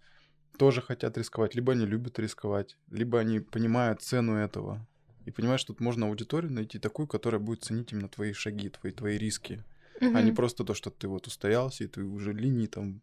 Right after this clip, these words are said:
Speaker 1: просто закрытыми глазами рисуешь.
Speaker 2: Ну, и в этом как будто ценности уже такой н-,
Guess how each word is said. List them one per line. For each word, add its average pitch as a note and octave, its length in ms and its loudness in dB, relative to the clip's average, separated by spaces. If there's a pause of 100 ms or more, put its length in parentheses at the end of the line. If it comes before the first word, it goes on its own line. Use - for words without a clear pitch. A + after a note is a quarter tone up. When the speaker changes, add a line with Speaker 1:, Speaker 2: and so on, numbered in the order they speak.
Speaker 1:
просто G2+ 460 -6
закрытыми G2 420 -6
глазами F#2+ 340 -6
рисуешь. G#2 460 -14 (880)
Speaker 2:
Ну, C#4 280 2
и C#4+ 40 4
в C#4 40 2
этом C#4 220 0
как C4 120 -14
будто B3+ 160 -6
ценности D4 480 -2
уже G#3 160 -4
такой A3 300 -2
н-, G#3+ 120 -2